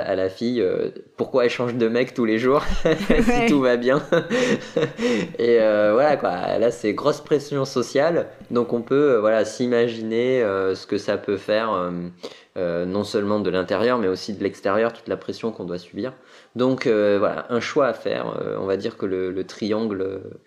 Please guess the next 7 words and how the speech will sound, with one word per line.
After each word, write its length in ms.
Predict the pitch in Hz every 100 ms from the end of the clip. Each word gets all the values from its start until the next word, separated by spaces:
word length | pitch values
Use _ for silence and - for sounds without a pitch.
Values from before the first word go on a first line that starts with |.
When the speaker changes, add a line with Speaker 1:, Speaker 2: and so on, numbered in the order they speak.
| _ _ _
Speaker 1:
le 120 | 98
triangle 340 | 95 - 110 110
amoureux 300 | 101 104 107
est 100 | 92
là. 140 | - - _ _ _ _ _ -
Speaker 2:
Mm, 160 | 170 165 - -
exactement. 640 | 151 156 151 - 151 143